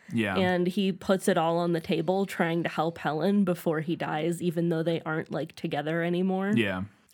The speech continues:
Speaker 2: I also liked that Helen in the movie is not still desperately clinging to Barry. In the book, <sighs> like I said, they're, like, still together, but he's getting bored with her.
Speaker 1: Mm-hmm.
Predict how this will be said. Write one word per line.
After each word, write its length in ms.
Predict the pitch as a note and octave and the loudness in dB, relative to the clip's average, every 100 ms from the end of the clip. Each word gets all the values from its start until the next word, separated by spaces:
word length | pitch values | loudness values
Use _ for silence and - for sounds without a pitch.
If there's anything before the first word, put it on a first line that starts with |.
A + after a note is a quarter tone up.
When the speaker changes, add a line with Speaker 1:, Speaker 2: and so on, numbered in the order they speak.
| - | -2
Speaker 2:
I 180 | G#3+ A3+ | 2 6
also 380 | B3+ C4+ E4 D4+ | 4 4 4 4
liked 520 | G3 G3 G3+ - - | 4 2 2 -2 -4
that 200 | G3 G3 - | 2 2 2
Helen 540 | - F#3+ F3+ F3 E3+ | 0 2 2 2 2
in 260 | - F3 F3 | 0 0 2
the 80 | |
movie 420 | F3 F3 F3 F3 F3 | 2 2 2 2 2
is 260 | F3 E3+ | 0 0
not 320 | E3+ D#3 - | 0 -2 -2
still 380 | - - F3 E3+ D#3+ | -4 0 0 0 -2
desperately 640 | D#3 D3+ - E3+ - D#3 E3+ | -2 -4 -4 -4 -2 -2 -2
clinging 540 | - F3 D#3 C3+ C#3 G3+ | -2 -2 -2 -4 -4 -4
to 120 | - | -4
Barry. 600 | F#2 G#2 E2 F2+ G3+ A#3 - - - - - - _ _ | -4 -4 -4 -4 -2 -4 -6 -20 -20 -20 -20 -20 _ _
In 160 | G#3 A3 | 2 4
the 80 | G#3 | 4
book, 600 | F3+ C4+ C4+ - - - - _ _ _ | 6 6 6 0 -8 -12 -16 _ _ _
<sighs> 420 | _ - A3+ G#3 | _ -6 -6 0
like 200 | A#3 A#3 | 2 4
I 80 | A3+ | 2
said, 340 | - F#3+ F3+ | 4 4 4
they're, 160 | G#3 A3 | 4 4
like, 200 | G#3+ - | 2 0
still 300 | - C4 C4+ | 2 4 4
together, 640 | B3+ F#3 F3 F#3 F3+ F#3 F3+ - - _ | 2 2 4 4 4 2 -2 -12 -20 _
but 400 | F3+ D#3+ E3 - _ _ - | 4 4 2 0 _ _ -6
he's 320 | - C4 G#3+ | 0 2 4
getting 260 | A3 F#3+ | 4 4
bored 340 | E3+ E3 E3 D#3 | 4 4 2 2
with 180 | E3+ - | -2 0
her. 420 | E3 E3 D#3 E3+ | 0 0 0 0
Speaker 1:
Mm-hmm. 300 | B2+ A#2 | -2 -2